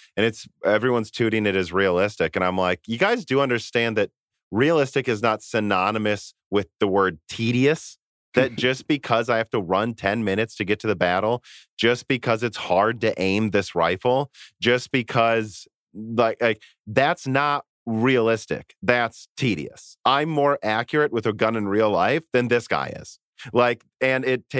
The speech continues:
Speaker 1: it's easier for me to shoulder a weapon and fire it quickly at a target. Granted, I, you know, I was on the rifle team in college.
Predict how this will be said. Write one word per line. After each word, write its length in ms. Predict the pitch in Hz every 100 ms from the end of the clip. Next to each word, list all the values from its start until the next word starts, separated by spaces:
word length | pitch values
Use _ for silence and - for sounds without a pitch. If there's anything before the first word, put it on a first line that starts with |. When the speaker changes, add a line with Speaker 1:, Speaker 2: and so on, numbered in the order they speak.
| 123
Speaker 1:
it's 160 | 123 -
easier 360 | 120 127 143 135
for 200 | 123 107
me 220 | 101 117
to 80 | 104
shoulder 360 | - 107 107
a 60 | 98
weapon 300 | 95 95 101
and 180 | 85 85
fire 280 | 95 98 90
it 80 |
quickly 360 | - 104 - 90
at 80 | 80
a 60 |
target. 440 | 76 110 104 85 80 - _
Granted, 300 | 113 113 76
I, 60 | 76 76 _ _
you 100 | 85
know, 60 | 73
I 20 |
was 120 | 78
on 100 | 80
the 80 | 101
rifle 340 | 113 117 120
team 180 | 110 120
in 100 | 117
college. 800 | 113 110 107 107 104 104 101